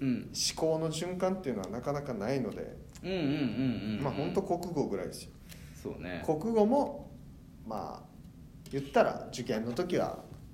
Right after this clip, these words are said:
Speaker 2: パターンがありますからね。
Speaker 1: まあ、そうね、パターン。
Speaker 2: こういう問題の時は、なんか、文章の頭を読んでとかあるじゃないですか。
Speaker 1: うんうんうん、あるね。
Speaker 2: だからそんな中、やっぱりその、ことわざを考えるっていうのはかなりね、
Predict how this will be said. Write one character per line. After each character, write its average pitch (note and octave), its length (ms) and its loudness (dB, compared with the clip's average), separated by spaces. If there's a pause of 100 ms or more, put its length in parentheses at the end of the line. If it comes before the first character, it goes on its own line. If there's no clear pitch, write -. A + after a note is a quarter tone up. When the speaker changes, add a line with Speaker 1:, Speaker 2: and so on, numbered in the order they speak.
(380)
Speaker 2:
パ C#3 160 0
タ E3 120 10
ー B2+ 220 6
ン - 20 -
が - 80 -8
あ - 20 -8
り F#2 60 -8
ま F2+ 120 -8
す A#2+ 80 -2
か C#3 80 4
ら C3 60 6
ね。 D3+ 40 2
Speaker 1:
ま F#3 60 0
あ、 - 20 -4
そ B2+ 80 -2
う - 20 -2 (120)
ね、 F#2+ 160 -6
パ G2 80 -6
タ G#2 120 -4
ー - 20 2
ン。 - 20 -
Speaker 2:
こ D#3 180 10
う D#3+ 60 8
い D#3 200 6
う D3+ 60 2
問 D3 320 4
題 C#3 640 2
の C3 140 -2
時 B2+ 280 -4
は、 B2+ 380 2
な A2 80 -2
ん G2 80 -6
か、 - 120 -4 (300)
文 A#2 340 -2
章 F#2 300 -2
の F2 140 -8 (100)
頭 G2+ 360 0
を F2 120 0
読 F2 180 -4
ん E2+ 100 -6
で D2+ 100 -6
と - 120 -8
か - 160 -6
あ G#2+ 60 -2
る C3 80 6
じ C3 80 6
ゃ A#2+ 60 4
な - 80 -2
い - 40 -4
で A2 40 -4
す A2+ 100 -2
か。 G2+ 60 -2
Speaker 1:
う - 40 -8
ん - 20 -8
う - 40 -8
ん F#2 240 -8
う - 40 -12
ん、 F2+ 100 -4
あ - 20 -4
る F2 120 -8
ね。 F#2+ 120 -6
Speaker 2:
だ E2 60 -6
か D#2+ 60 -12 (120)
ら - 80 -4
そ - 160 2
ん A3 120 4
な A#3 100 4
中、 D#3+ 500 2
や C3 100 0
っ - 40 -8
ぱ B2+ 140 2
り G2+ 80 0
そ G2 120 -6
の、 E2 280 -8 (340)
こ - 160 -8
と D#3+ 140 6
わ D#3+ 120 8
ざ E3 120 6
を E3 80 6
考 D#3 280 0
え D#3+ 120 2
る E3+ 100 2
っ E3+ 80 -4
て C#3+ 100 -4
い G#2+ 40 2
う - 20 0
の D2 100 -6
は C2+ 100 -8
か G#2+ 160 -4
な G#2+ 120 -2
り D2+ 160 -4
ね、 - 160 -8